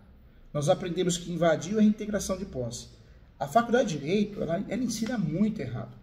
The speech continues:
A maioria dos professores da graduação, eu falo porque eu dou aula na graduação, eu percebo, né? A maioria dos professores da graduação, acho que noventa por cento, não advoga.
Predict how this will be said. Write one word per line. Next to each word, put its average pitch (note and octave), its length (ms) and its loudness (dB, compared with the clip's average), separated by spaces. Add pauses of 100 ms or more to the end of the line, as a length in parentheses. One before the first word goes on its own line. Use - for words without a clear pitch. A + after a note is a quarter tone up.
(160)
A C#3 80 -2
maioria A3 240 0
dos - 120 -6
professores F3+ 400 -4
da C#3+ 100 2
graduação, C3 580 -4
eu D3 100 -6
falo G#3 180 0
porque - 140 -10
eu B3 60 -4
dou B3 100 0
aula B3 120 0
na A3 80 2
graduação, G#3+ 480 -2
eu A3+ 80 -4
percebo, A3+ 580 -4
né? - 180 -4 (580)
A F3+ 120 0
maioria F#3+ 500 -2
dos - 100 -6
professores D3+ 340 -4
da C#3+ 60 2
graduação, C3 380 -2
acho - 100 -2
que E3+ 60 -10
noventa G3 320 0
por - 180 -6
cento, - 400 -4
não F#3 120 -2
advoga. A3 500 4